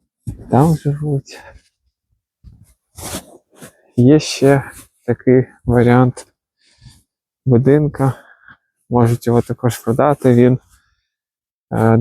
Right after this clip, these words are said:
з двох, з двох сторін межує з лісом. Десь він сто п'ятдесят п'ять метрів, вісім сотих землі. Ціна його двісті вісімдесят тисяч.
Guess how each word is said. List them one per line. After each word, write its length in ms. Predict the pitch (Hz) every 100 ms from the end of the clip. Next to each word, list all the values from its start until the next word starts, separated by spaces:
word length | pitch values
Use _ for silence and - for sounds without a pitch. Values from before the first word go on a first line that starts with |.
| 131
з 120 | 120
двох, 320 | 131 143 139
з 100 | 123
двох 200 | 135 147
сторін 480 | - 135 139 151 135 -
межує 560 | 131 127 131 139 131
з 100 | 117
лісом. 600 | 120 139 - - 165 160 _ _ _ _ _ _ _ _ _ _ _ _ _ _ _ _ _ _
Десь 540 | - 110 120 120 - 127
він 360 | 127 123 120
сто 240 | - - 127
п'ятдесят 360 | 143 - 127
п'ять 220 | 127 120 139
метрів, 680 | 165 180 170 156 143 - _ _ _ _ _ _ _ _ _ _ _ _ -
вісім 280 | 127 - 123
сотих 380 | - 120 120 117
землі. 480 | 120 123 151 156 - - _ _ _ _ _ _ _ _ -
Ціна 280 | 113 117 120
його 260 | 113 120
двісті 460 | 117 113 120 - 110
вісімдесят 760 | 113 - 113 104 - 104 107 -
тисяч. 640 | - 120 - - - -